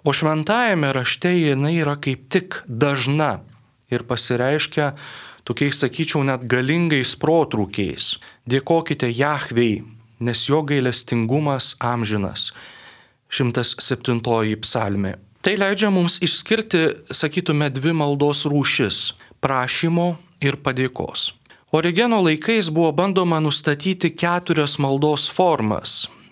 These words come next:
bent jau keturis elementus, kurie turi būti visose maldose. Ir būtent remiantis, e, ne kuo kitu kaip apaštalo Pauliaus autoritetu, tai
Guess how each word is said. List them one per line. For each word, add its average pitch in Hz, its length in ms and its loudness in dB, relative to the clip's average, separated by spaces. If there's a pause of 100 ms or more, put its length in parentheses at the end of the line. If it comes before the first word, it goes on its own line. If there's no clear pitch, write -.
(120)
bent 127 320 -2
jau 131 360 0
keturis 143 580 0
elementus, 135 800 2
kurie 120 320 0
turi 143 440 2 (640)
būti 151 480 2
visose 139 640 0 (400)
maldose. 127 800 0 (600)
Ir 120 240 0 (480)
būtent 127 400 -2
remiantis, 127 800 -2
e, 120 220 2 (280)
ne 135 140 0
kuo 147 180 0
kitu 143 380 -2
kaip 127 300 -2 (180)
apaštalo 123 560 -2
Pauliaus 120 640 2
autoritetu, 113 720 -2
tai 104 320 -4